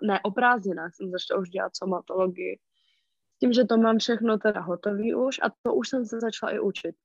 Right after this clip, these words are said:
A abych řekla jak, tak jsem asi vygooglila, našla <laughs> nějakou tě Pomodoro techniku, jo.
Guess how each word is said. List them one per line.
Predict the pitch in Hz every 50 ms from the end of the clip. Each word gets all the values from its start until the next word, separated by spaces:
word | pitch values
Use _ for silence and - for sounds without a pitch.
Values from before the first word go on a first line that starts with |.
| _ _ _ _ _ _ _ _ _ _ _ _ _ _ _ _ _
A | 196 190
abych | 185 175 196 208 196
řekla | 208 214 202 - 220 214
jak, | 208 180 175 190 - _ _ _ _ _ _ _ _ _ _ _ _
tak | - 202 190 -
jsem | - 220 214 220 220 -
asi | - 202 - - 208 196 190 - 185
vygooglila, | 180 196 185 202 190 175 190 185 180 175 175 180 196 214
našla | 208 196 202 180 190 - - 185 170 170
<laughs> | 214 - - - 254 247 - - - 262 -
nějakou | 226 202 208 - 208 - - 226 220 220 254 - - - - - - - - - - - - 202
tě | 233 220 -
Pomodoro | - 208 208 214 220 220 214 202 208 208 208 214 220
techniku, | 214 - 196 - _ - 185 180 - - -
jo. | 156 147